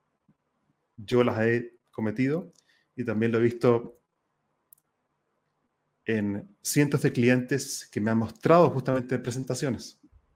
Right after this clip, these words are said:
Y por lo tanto, esta es una oportunidad de aprendizaje para todos. Una forma muy típica, que a veces comenzamos presentaciones de forma inefectiva y fome,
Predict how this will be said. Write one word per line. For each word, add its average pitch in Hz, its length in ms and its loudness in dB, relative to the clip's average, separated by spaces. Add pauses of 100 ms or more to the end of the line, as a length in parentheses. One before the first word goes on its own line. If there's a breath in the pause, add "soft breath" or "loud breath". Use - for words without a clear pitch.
(920)
Y 107 60 -10
por 110 140 -2
lo 110 60 0
tanto, 113 260 -2
esta 113 200 -6
es 104 60 -2
una 110 120 2
oportunidad 110 520 2
de 117 60 6
aprendizaje 110 800 0 (380)
para 107 180 0
todos. - 440 -10 (2000)
Una 233 180 8
forma 214 240 8
muy 185 260 2
típica, 104 480 -2 (1900)
que 107 80 -12
a 104 40 -2
veces 113 180 -4
comenzamos 127 840 0
presentaciones 117 500 -2
de 107 60 -8
forma 123 260 2
inefectiva 123 800 -2
y 110 60 0
fome, 104 420 -6